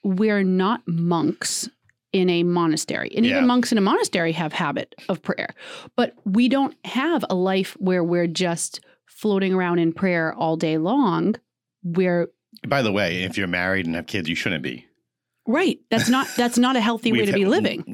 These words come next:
Speaker 2: we've met people here and there who,
Speaker 1: You
Speaker 2: like,
Speaker 1: take
Speaker 2: how
Speaker 1: how
Speaker 2: can
Speaker 1: many
Speaker 2: you,
Speaker 1: hours a day to
Speaker 2: how can
Speaker 1: pray?
Speaker 2: you possibly
Speaker 1: How are you taking care of your family? I
Speaker 2: Knowing
Speaker 1: don't
Speaker 2: where God
Speaker 1: understand.
Speaker 2: has you, it makes no sense,
Speaker 1: But
Speaker 2: right?
Speaker 1: here's the other thing.
Speaker 2: Yeah.
Speaker 1: It's not understanding the fact that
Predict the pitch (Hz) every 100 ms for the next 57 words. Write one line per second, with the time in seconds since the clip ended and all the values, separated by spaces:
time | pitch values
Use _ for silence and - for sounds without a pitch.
0 | 120 120 104 113 107 104 - 98 92 98
1 | 95 101 95 117 101 92 - - _ _
2 | _ _ - - 208 233 214 220 190 285
3 | 330 349 370 330 392 415 370 - 403 440
4 | 247 - 214 214 269 311 311 294 294 285
5 | 269 269 262 247 247 262 240 196 107 -
6 | - 107 101 87 107 107 123 85 85 -
7 | 78 - 82 - 269 359 359 294 269 247
8 | 349 302 160 - - 220 - 240 247 240
9 | 220 - 240 233 202 185 180 _ _ _
10 | _ - 175 202 190 - 180